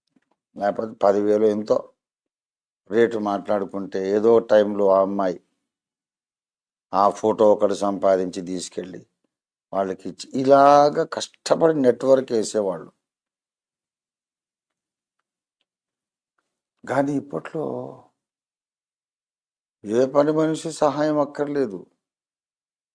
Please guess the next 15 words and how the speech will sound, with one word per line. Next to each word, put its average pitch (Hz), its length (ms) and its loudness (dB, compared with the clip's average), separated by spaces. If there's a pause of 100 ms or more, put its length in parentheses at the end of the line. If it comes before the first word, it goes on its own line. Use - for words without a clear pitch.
(380)
ఇంటర్నెట్ 139 480 -2
ఓపెన్ 139 360 2
చేస్తే 139 360 0
ఏ 131 220 2
సేవకుడు 135 580 4
కావాలంటే 123 500 8
ఆ 123 120 6
సేవకుడు 107 680 -4 (760)
ఫొటోస్ 110 520 2
ఉంటాయి 92 280 -6
అక్కడ. 82 240 -10 (3500)
టెక్నాలజీని 233 960 6
మనమే 165 460 6
వాడుకుంటున్నాం 180 920 4
అనుకుంటున్నాం, 127 680 -6